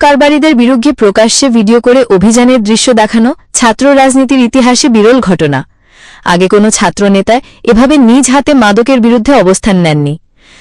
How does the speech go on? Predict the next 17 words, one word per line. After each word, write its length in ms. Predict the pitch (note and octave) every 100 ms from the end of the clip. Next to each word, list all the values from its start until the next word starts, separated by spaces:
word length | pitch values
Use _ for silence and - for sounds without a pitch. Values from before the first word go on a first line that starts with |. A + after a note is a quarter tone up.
| -
স্থানীয়রা 480 | - F#3+ E3 F#3+ A3+ A3
মনে 160 | A3 A3+
করেন, 280 | A#3 F3 A3+ _ _ _ -
উদ্দেশ্য 440 | A#3 G3+ C#4+ - C4+
যখন 200 | C#4 D#4+
সৎ 300 | C#4 A3+ G#3+ -
হয় 200 | B3 D4 _ _ _
এবং 200 | - A3+ C4 G#3+
নেতৃত্বে 440 | G3+ A#3+ B3+ C#4+ C#4+
স্বচ্ছতা 440 | A3 G3 - B3 B3
থাকে, 320 | F#3 - C#3 - _ _ - - -
তখন 240 | C4 E4+
ছাত্র 320 | - A#3 G3+ C#4 C#4
রাজনীতি 380 | C#4 C#4 C#4+ D#4
সমাজের 440 | B3 A3+ A#3 C4+
কল্যাণে 420 | A#3+ A#3 B3+ D4
দৃষ্টান্ত 480 | A#3 G#3+ - B3+ A#3+